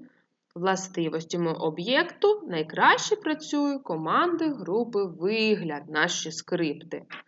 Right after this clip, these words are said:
Ми про це дуже добре маємо знати і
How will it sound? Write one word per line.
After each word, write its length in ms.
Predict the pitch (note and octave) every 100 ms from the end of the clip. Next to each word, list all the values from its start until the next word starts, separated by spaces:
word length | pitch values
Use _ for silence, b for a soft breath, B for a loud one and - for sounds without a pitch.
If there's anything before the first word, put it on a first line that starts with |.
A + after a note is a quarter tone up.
| B B _
Ми 260 | F#3+ A3 G#3+
про 220 | - C#3+
це 420 | - - C#4 F#4+
дуже 280 | A3 F#3 E3+
добре 440 | D#3+ E3+ G3 D4
маємо 500 | D4 F#3 F#3 F#3 D#3+
знати 560 | E3 D#3+ F#3 F4 G4 F#4 - - _
і 280 | - B3